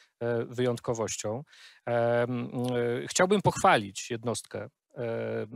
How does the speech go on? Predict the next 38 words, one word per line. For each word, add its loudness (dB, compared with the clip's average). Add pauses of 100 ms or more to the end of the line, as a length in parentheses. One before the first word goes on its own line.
(140)
bo 0 (340)
mając 4
doświadczenia 0
sprzed, 0 (140)
e, 2
sześciu 2
lat -2
przy -6
pierwszych, -6
e, -6
projektach -6
unijnych -4 (420)
i -4
mając 4
doświadczenia 4
teraz, 4
e, -2
muszę 4
powiedzieć, 4
że 2
to 4
jest 4
zupełnie 4
inna 4
rozmowa. 4 (440)
Sześć -4
lat 2
temu 2
ja 2
mogłem -2
wysłać, -4
e, -2 (360)
zapytanie 0
i -4
dostawałem -2
bardzo 0
ogólną -2
odpowiedź -4